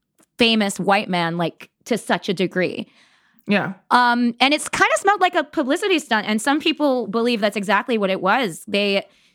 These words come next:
Speaker 1: started doing, like, detective work on Axel. This is where the villain thing comes in.
Speaker 2: Yeah.
Speaker 1: They saw he'd gone to an N F T launch party with Vinnie Hacker, who's a member of Hype House, um, which we mentioned earlier, and it's,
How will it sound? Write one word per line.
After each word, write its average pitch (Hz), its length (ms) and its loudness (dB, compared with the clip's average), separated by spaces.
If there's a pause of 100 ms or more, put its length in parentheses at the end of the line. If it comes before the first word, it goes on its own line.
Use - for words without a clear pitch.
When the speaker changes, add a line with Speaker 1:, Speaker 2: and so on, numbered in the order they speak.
Speaker 1:
started 226 320 0
doing, 214 260 0
like, 185 140 -4
detective 269 420 -2
work 240 220 0
on 170 160 -2
Axel. 214 500 0
This 220 180 -4
is 220 60 -8
where 214 120 0
the 190 80 -2
villain 185 360 0
thing 170 240 -8
comes 156 280 -10
in. 143 220 -12 (140)
Speaker 2:
Yeah. 190 240 0 (180)
Speaker 1:
They 247 120 2
saw 269 200 2
he'd 269 200 2
gone 240 240 0
to 247 100 -2
an 220 80 0
N 208 160 -2
F 202 140 -4
T 208 140 -4
launch 180 360 -2
party 262 400 0
with 196 200 -6
Vinnie 190 260 -2
Hacker, 180 380 -2
who's 208 140 -4
a 196 40 -4
member 185 240 -4
of 175 100 -6
Hype 170 220 -4
House, 262 500 -2
um, 180 400 -2 (520)
which 202 120 -4
we 226 60 4
mentioned 190 280 0
earlier, 175 260 0
and 165 100 -4
it's, 165 140 -12